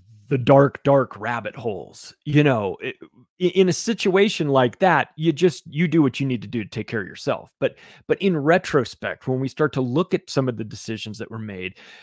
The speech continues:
like Chris mentioned, with going back into those towers and going back into them, staying into the fires, I mean, they need a body count. Okay. If these are ma-,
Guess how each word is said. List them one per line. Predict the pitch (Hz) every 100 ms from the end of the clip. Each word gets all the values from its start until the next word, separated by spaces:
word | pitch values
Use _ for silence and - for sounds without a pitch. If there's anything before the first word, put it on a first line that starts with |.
| _
like | 123 -
Chris | 131 120
mentioned, | 120 107 110 107
with | 120 117 98
going | 123 123
back | 117 110 123
into | 117
those | 101 101
towers | - - 104 98 85 - _ - _
and | 131 131
going | 147 151 143
back | 135 127
into | 131 120
them, | 117 117
staying | 120 - 127 127
into | 120 117 110
the | 90
fires, | 95 - 120 95 87
I |
mean, | 117 107 - _ _ _ _ _ _ _ _ _ _ _ _ _
they | 123 196
need | 156 156 214
a |
body | - 107 127 82
count. | - - _ _ _ _ _ _ _ _ _
Okay. | 123 - 113 139 - _ _
If | _ -
these | 165 196 208
are | 185
ma-, | 147 139